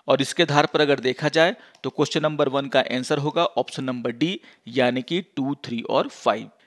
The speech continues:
इससे जुड़ा हुआ एक न्यूज आज के द हिंदू समाचार पत्र में आपको मिल जाएगा, जिसका शीर्षक है गुरुग्राम सीज स्पाइक इन फीवर डेंगू केसेस, और इसी को आधार बना करके इस क्वेश्चन को आपके सामने रखा गया था। आइए अब क्वेश्चन नंबर टू पर चर्चा कर लेते हैं।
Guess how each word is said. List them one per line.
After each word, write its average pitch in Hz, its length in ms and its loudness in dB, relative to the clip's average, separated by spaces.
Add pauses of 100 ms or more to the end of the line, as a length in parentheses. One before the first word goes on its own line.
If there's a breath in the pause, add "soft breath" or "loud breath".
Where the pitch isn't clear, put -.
(140)
इससे 175 260 6
जुड़ा 160 240 6
हुआ 170 160 6
एक 170 140 2
न्यूज 185 260 -4
आज 143 180 4
के 170 120 -2
द 147 80 0
हिंदू 127 240 0
समाचार 135 400 0
पत्र 156 240 -4
में 151 120 -2
आपको 156 220 -2
मिल 160 200 -2
जाएगा, 160 340 2
जिसका - 300 -4
शीर्षक 135 420 -4
है 165 200 -2 (360 soft breath)
गुरुग्राम 139 600 2
सीज 180 320 -4 (100)
स्पाइक 131 480 -2
इन 131 100 -6
फीवर 127 440 -2 (320 soft breath)
डेंगू 127 340 -2
केसेस, 113 520 -8 (260 soft breath)
और 127 160 4
इसी 151 200 -4
को 151 160 0
आधार 127 260 0
बना 131 240 0
करके 143 320 0
इस - 220 -4
क्वेश्चन 120 320 -6
को 135 140 -8
आपके - 320 -6
सामने 127 400 -4 (260)
रखा 120 240 -8
गया 110 200 -6
था। - 220 -14 (240)
आइए 143 260 8
अब 170 120 6
क्वेश्चन 175 260 -2
नंबर 170 180 0
टू 175 180 -4
पर 170 140 2
चर्चा 165 240 0
कर 165 160 0
लेते 165 260 2
हैं। 165 160 0